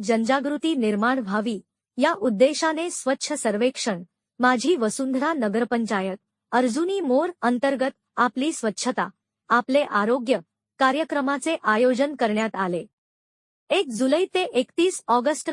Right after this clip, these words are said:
कालावधी दरम्यान नगरातील विविध ठिकाणी स्वच्छता संदर्भात कार्यक्रम आयोजित करण्यात आले. स्थानीय मामा तलाव, पंचायत समिती कार्यालय,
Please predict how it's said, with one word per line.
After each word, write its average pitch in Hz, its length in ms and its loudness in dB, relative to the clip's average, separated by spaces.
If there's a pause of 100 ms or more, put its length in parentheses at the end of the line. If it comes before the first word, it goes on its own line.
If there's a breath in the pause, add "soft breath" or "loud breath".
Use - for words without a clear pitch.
कालावधी 233 520 2
दरम्यान 202 480 -4 (380)
नगरातील 339 600 2
विविध 240 440 0
ठिकाणी 240 480 -2
स्वच्छता 311 560 -4
संदर्भात 226 600 -2 (400)
कार्यक्रम 330 580 0
आयोजित 247 440 2 (100)
करण्यात 214 380 0
आले. 175 260 -4 (840)
स्थानीय 285 540 0
मामा 269 360 2
तलाव, 220 400 0 (380)
पंचायत 339 540 0
समिती 269 420 -2
कार्यालय, 214 560 -2